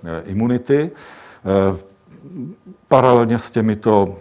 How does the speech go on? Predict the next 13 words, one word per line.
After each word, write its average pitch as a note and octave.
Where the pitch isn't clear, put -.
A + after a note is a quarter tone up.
inaktivovanými A2
vakcínami G#2
se G2
v F2+
některých F#2
případech, G2+
eh, F2
podařilo G2+
také G2+
připravit G2
oslabené, G2+
atenuované, F#2+
eh, F2+